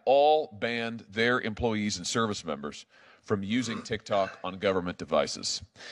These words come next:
In fact, the Pentagon even went so far as to say that employees should have their children uninstall TikTok from their personal devices. That's pretty extraordinary. But actually, it's only prudent. And that's why today I'm announcing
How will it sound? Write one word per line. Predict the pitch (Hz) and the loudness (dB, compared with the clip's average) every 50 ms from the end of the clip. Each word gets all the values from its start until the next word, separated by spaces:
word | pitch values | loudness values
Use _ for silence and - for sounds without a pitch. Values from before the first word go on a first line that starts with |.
| - - | -8 -8
In | 107 | 0
fact, | 101 123 - - | 2 2 2 2
the | 107 | -2
Pentagon | - - - 202 247 269 143 120 90 78 73 73 73 - | -8 -4 0 2 2 2 2 2 0 0 -2 -6 -8 -8
even | 110 107 104 98 | -8 -6 -6 -6
went | 92 78 - | -6 -8 -8
so | - 82 65 | -8 -10 -10
far | - - 76 67 67 53 - - _ _ - - - - _ _ _ - | -8 -8 -8 -6 -6 -6 -8 -8 _ _ -20 -20 -20 -20 _ _ _ 6
as | 110 110 107 - | 6 6 6 6
to | - 110 | -2 -2
say | - - 131 123 | 2 4 4 4
that | 120 110 | 6 4
employees | 107 98 - - 131 123 120 120 117 - | 2 0 2 2 2 4 4 2 2 0
should | - 120 110 | 0 0 0
have | - 104 117 110 107 101 104 | 0 4 4 4 4 4 0
their | 117 107 110 | -4 -4 -4
children | - - - - 202 220 277 262 127 110 85 76 80 85 - _ - | -6 -8 -6 2 4 4 4 4 0 -2 -2 -2 -2 -6 -10 _ -2
uninstall | 127 131 127 123 120 117 - - - - 147 156 170 180 143 - | 0 0 0 -2 -6 -6 -8 -6 2 6 6 6 6 4 0 -2
TikTok | - 107 95 - - 90 76 73 73 71 - - - - _ _ _ - | -2 -4 -4 -4 -2 0 0 0 0 -2 -6 -14 -16 -16 _ _ _ -2
from | - 113 113 | -2 0 2
their | 120 123 120 | 2 0 0
personal | - - 180 202 190 - 120 92 71 60 53 - _ _ _ - | 2 2 2 2 4 2 -2 -2 -2 -2 -4 -6 _ _ _ -8
devices. | - 95 76 65 64 - - - - - - - - _ _ _ _ _ _ - | -2 2 2 2 2 0 -4 -6 -4 -4 -4 -4 -6 _ _ _ _ _ _ 4
That's | 127 156 - | 4 4 6
pretty | - 202 180 156 | 6 4 4 4
extraordinary. | 135 - - 170 175 180 120 101 71 71 67 - - _ _ _ _ _ _ - - - - _ - | 0 -2 0 2 0 0 0 -2 -6 -6 -8 -10 -16 _ _ _ _ _ _ -20 -20 -20 -20 _ 4
But | - 120 | 12 12
actually, | 147 170 180 - - 170 151 - | 12 12 12 12 10 8 8 8
it's | 123 117 - - | 8 8 10 10
only | 143 156 151 147 131 | 10 12 10 6 4
prudent. | 120 - 160 165 147 107 76 - - - - _ _ _ _ - - - - - - - | 4 4 6 6 6 4 2 0 -4 -14 -16 _ _ _ _ -20 -20 -20 -20 -20 -8 0
And | - 104 110 | 2 4 8
that's | 143 180 190 - | 8 8 8 10
why | 180 165 156 151 | 10 12 12 12
today | - - 131 107 131 143 139 120 107 101 107 90 | 10 8 8 12 12 12 12 12 12 12 12 12
I'm | 92 120 127 135 | 12 12 12 12
announcing | 135 123 117 117 117 113 - 123 120 117 | 12 12 12 12 12 10 8 4 2 2